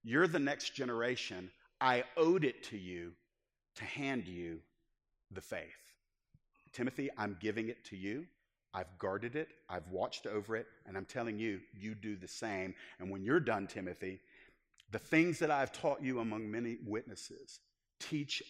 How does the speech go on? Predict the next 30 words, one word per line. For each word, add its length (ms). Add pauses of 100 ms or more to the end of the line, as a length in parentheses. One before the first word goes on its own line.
others 560 (180)
also." 440 (1160)
Paul 260
said, 380 (280)
"What 160
I've 200
guarded, 440
I 100
give 220
to 80
you. 340
When 140
you 120
guard 260
it, 160
you 140
give 200
it 120
to 100
the 100
next 240
generation." 600 (400)
The 140
Word 380
of 120
God 340 (1120)
is 220
a 100
thick 540
strand 640